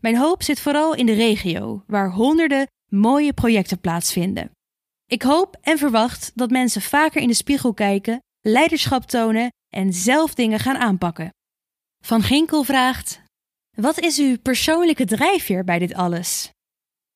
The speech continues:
De Jong zegt: "Ik word gedreven door dankbaarheid dat mijn wieg in dit land heeft gestaan en dat ik kansen heb gekregen.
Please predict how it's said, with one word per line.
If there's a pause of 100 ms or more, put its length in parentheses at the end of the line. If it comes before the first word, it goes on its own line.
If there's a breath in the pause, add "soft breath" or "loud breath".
De
Jong
zegt: (220)
"Ik
word
gedreven
door
dankbaarheid
dat
mijn
wieg
in
dit
land
heeft
gestaan
en
dat
ik
kansen
heb
gekregen.